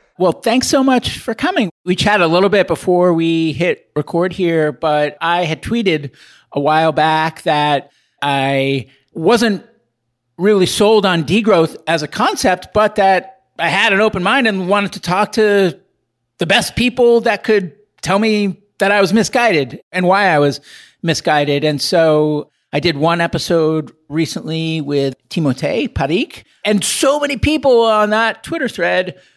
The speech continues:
pointed me to you. And I know you recently published a book on degrowth, and that in addition to your work in degrowth, you're an economic historian. And I'm just so grateful for you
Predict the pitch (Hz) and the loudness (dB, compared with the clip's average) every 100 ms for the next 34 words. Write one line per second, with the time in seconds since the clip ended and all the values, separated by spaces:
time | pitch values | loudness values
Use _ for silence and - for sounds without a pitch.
0 | _ - 226 240 185 214 202 202 196 160 | _ -8 -4 -4 -4 -4 -4 -4 -4 -8
1 | _ - 226 349 208 135 110 _ 165 160 | _ -8 -2 2 2 0 -6 _ -4 -2
2 | 156 151 - - 170 180 220 196 185 185 | -2 -4 -8 -4 0 2 2 0 0 -2
3 | 196 - 175 170 160 160 147 156 - 110 | -4 -4 -2 0 0 -2 -4 -4 -6 -4
4 | 156 170 - - 156 156 151 127 160 147 | 0 0 -4 -10 -6 -4 -4 -6 -8 -2
5 | 156 196 190 156 160 156 151 156 131 156 | 0 0 0 -2 -2 -2 -2 -4 -2 -4
6 | 180 160 - 165 156 156 151 _ _ - | -4 -6 -4 -4 -2 -2 -4 _ _ -4
7 | 160 151 202 226 175 151 156 151 165 - | -2 2 2 0 -2 -4 0 2 2 0
8 | 156 151 147 147 160 175 180 170 170 165 | 0 2 2 0 -2 -2 -2 -2 0 -2
9 | - _ _ _ - - 247 262 196 160 | -6 _ _ _ -4 0 4 4 4 2
10 | 185 180 - 175 170 170 165 165 - _ | 0 -2 -4 -2 0 0 0 -2 -6 _
11 | - 196 220 240 202 165 185 196 214 175 | -4 -2 0 0 2 2 0 0 0 0
12 | - 165 170 165 | -2 -2 0 0